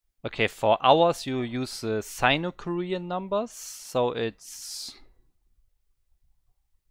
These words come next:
gu, I think. Gu? G-, uh,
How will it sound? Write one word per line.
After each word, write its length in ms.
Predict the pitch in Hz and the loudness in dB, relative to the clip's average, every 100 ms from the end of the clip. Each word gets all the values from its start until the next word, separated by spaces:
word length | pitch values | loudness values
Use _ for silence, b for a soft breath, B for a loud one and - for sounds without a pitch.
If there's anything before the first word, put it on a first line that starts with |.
| _ _ _ _ _ _ _ _ - | _ _ _ _ _ _ _ _ -20
gu, 320 | 110 143 196 233 - - | -8 -6 -6 -8 -12 -12
I 120 | 156 | -12
think. 420 | - 240 - - - - - _ - _ - | -8 -12 -12 -16 -18 -20 -20 _ -20 _ -14
Gu? 180 | 147 220 _ _ b b b b b b b - _ _ | -14 -14 _ _ b b b b b b b -20 _ _
G-, 300 | 135 123 - | -16 -16 -8
uh, 440 | 120 110 110 107 | -4 -2 -4 -8